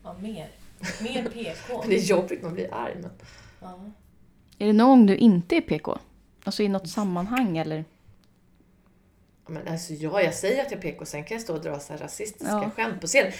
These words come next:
Speaker 2: Men, men tanken att folk ska förstå att jag inte är det, utan
Speaker 3: Mm.
Speaker 2: att jag, jag skämtar om hur, hur folk kan säga, eller liksom fördomar. Och att i stand-up är det tillåtet att förstå liksom att det här
Speaker 3: Mm.
Speaker 2: inte är på riktigt. Så det gör jag.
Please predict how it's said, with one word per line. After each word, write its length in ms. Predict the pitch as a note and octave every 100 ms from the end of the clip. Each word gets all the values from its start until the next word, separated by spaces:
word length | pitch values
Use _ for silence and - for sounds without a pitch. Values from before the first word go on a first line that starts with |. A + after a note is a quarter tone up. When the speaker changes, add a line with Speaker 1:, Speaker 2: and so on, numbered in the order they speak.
| -
Speaker 2:
Men, 160 | G#3+ A3 A3
men 300 | A#3 A#3+ -
tanken 280 | - G3+ F#3 G#3
att 60 |
folk 140 | E3+ D3
ska 160 | -
förstå 520 | D3+ D#3+ - B3 E3+ -
att 280 | - B2
jag 100 | -
inte 200 | C#3 C3+
är 300 | - G3 D3+
det, 80 | -
utan 280 | - - F3
Speaker 3:
Mm. 120 | E3+
Speaker 2:
att 60 | E3+
jag, 200 | C#3+ - - - _ _
jag 160 | - D#3
skämtar 560 | - D#3+ C#3 - C3+ C#3
om 100 | C#3
hur, 180 | - -
hur 280 | - D3 C#3
folk 400 | C#3 - C#3+ C#3+
kan 240 | - C#3 C#3
säga, 500 | - C3+ C3+ C#3+ - -
eller 260 | C#3 B2 -
liksom 300 | - - - - _ _ _
fördomar. 920 | - D3+ C3+ C3+ D3+ C#3+ C3+ - - - - _ _
Och 80 | D3+
att 120 | -
i 40 |
stand-up 460 | C3+ - D3 - -
är 40 |
det 140 | C#3+ -
tillåtet 560 | - D#3 D#3 D3 -
att 180 | A#2+ -
förstå 540 | - - - D#3+ - -
liksom 260 | - - -
att 120 | -
det 60 | -
här 140 | -
Speaker 3:
Mm. 140 | -
Speaker 2:
inte 140 | - G3+
är 100 | - - - _ _
på 120 | -
riktigt. 400 | D#3 - - -
Så 100 | -
det 180 | E3+ F#3
gör 160 | D3+ A2
jag. 120 | -